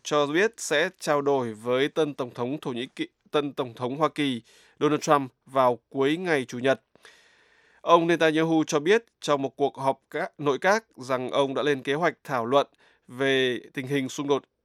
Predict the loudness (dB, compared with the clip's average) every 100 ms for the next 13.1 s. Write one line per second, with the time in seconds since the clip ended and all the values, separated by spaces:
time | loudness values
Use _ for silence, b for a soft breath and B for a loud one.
0 | _ -4 -2 2 2 2 0 0 0 0
1 | -2 -4 -6 -2 2 4 4 2 -10 -4
2 | -2 -2 -2 -2 -2 0 -2 0 -2 -2
3 | 0 2 2 -2 _ B B B B B
4 | 0 0 -2 -4 -2 -4 -2 -2 0 0
5 | 2 0 0 -2 -2 0 -2 -2 -4 -2
6 | -6 -4 -2 -2 -2 -2 0 -2 0 2
7 | 2 -2 b b b 0 2 -2 -2 -2
8 | -4 0 0 0 -4 -6 -4 0 0 2
9 | 0 -2 -4 -2 -2 -4 -2 -2 -2 -2
10 | 0 -2 -4 -2 0 0 0 0 -2 b
11 | b -2 -2 0 0 2 2 2 0 0
12 | -2 2 2 2 -4 b b -4 0 0